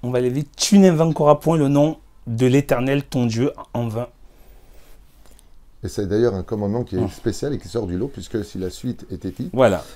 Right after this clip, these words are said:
Speaker 2: car je, tu ne t'en sortiras pas. Regarde,
Speaker 1: Voilà.
Speaker 2: regarde, continue la suite. Elle est très, très
Speaker 1: Car l'Éternel ne laisse point impuni celui qui invoque son nom en vain.
Speaker 2: Atkan. On, on n'a pas vu que celui qui frappa Shabbat
Speaker 1: Ah.
Speaker 2: ou celui qui respectera pas ses parents,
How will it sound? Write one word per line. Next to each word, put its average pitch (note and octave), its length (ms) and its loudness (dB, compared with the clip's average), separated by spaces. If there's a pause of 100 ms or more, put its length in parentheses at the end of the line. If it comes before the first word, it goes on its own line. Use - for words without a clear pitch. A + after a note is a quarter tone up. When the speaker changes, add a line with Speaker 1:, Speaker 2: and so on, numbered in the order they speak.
(200)
Speaker 2:
car C3+ 160 2 (320)
je, G2 160 -6
tu - 180 -6
ne A2+ 100 -2
t'en - 200 -10
sortiras - 440 -10
pas. E2+ 120 -14
Regarde, G2+ 320 -2
Speaker 1:
Voilà. A2+ 260 6
Speaker 2:
regarde, - 120 -6
continue G#2+ 280 -4
la F2+ 140 -4
suite. - 420 -8 (160)
Elle G2+ 80 -4
est G2+ 80 -8
très, - 180 -4
très B2+ 120 -8
Speaker 1:
Car C#3 340 8
l'Éternel D#3 640 4
ne D3+ 100 6
laisse D3 240 2
point F#3+ 240 0 (100)
impuni D3+ 500 2
celui D3+ 400 -2
qui - 200 -4
invoque C#3+ 320 0
son C3 200 -4
nom D3+ 180 0
en B2+ 120 -4
vain. G#2 140 -8 (340)
Speaker 2:
Atkan. F#2+ 300 -6 (280)
On, G#2 180 -8
on G#2+ 60 -6
n'a G2+ 80 -2
pas G#2+ 100 -2
vu C3 160 -4
que G#2+ 100 -8
celui G#2+ 300 -6
qui G#2 140 -8
frappa G2+ 420 -10
Shabbat G2 440 -6
Speaker 1:
Ah. - 60 -14
Speaker 2:
ou G2+ 80 -10
celui G#2 300 -6
qui - 120 -14
respectera F#2+ 440 -10
pas G2 100 -8
ses - 120 -14
parents, A#2 340 -6